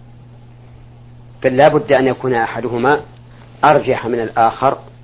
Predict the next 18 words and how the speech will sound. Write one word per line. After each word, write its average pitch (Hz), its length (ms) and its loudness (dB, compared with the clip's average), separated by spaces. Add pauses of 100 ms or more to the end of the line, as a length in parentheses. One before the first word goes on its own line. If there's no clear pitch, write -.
(420)
إما 139 240 2
في 123 200 -6
علمه 117 400 -4
وإما 117 380 -2
في 113 140 -8
ورعه 107 380 -2
وتقواه، 110 460 -8 (1900)
لكن 127 400 0
هذا 143 280 -2
قد 151 220 -4
لا 135 420 2
يتسنى 127 460 -4
لكل 113 320 -6
واحد 113 340 -2
علمه، 120 480 -2 (1400)
فيبقى 131 320 0
الإنسان 120 340 -4
مترددا. 113 760 -4